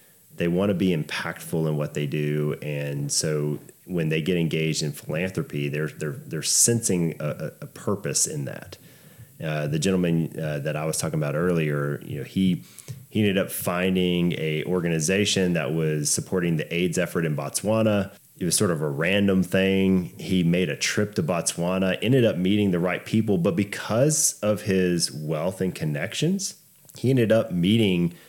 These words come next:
members of parliament in Botswana and ultimately the president of Botswana, who ended up staying at his home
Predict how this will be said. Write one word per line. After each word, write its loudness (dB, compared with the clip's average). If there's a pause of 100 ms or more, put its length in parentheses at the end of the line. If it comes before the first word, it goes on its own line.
(200)
members 4
of 0
parliament 0 (160)
in 2
Botswana 0
and 0
ultimately 2
the -2
president 2
of -6
Botswana, -2
who 0
ended 4
up 0
staying 2
at 2
his -2
home 2